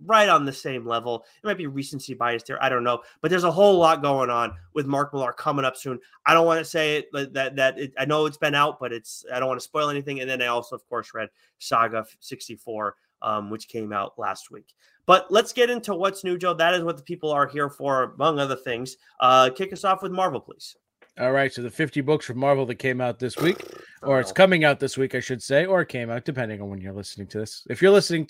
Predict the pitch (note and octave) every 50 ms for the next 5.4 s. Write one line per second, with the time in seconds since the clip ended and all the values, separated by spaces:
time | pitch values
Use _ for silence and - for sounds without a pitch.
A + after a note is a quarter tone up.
0 | - _ - A#2+ C#3+ D#3 F3+ A3+ B3+ - - A#3+ A#3+ A3+ G#3+ F3 F#3+ G#3 G3+ -
1 | - _ - _ - G#3+ G#3+ G#3+ A3 G#3 G#3 G3+ - - E3+ F3+ F#3 F#3 F#3 F3+
2 | - - - - D#3 D#3 - B2+ D#3+ D#3 D3 F#3 F#3+ F#3 - D#3 E3 D3 C3 -
3 | D3+ D3+ C#3+ C#3 C3 - - - _ _ _ _ _ _ _ _ _ - C3 A#2+
4 | A#2 G#2+ G#2 G2+ F#2+ _ - - - F2 F#2 - _ _ _ _ _ _ _ G#2+
5 | G2+ F#2 F2+ F#2+ E2+ F2+ E2+ F2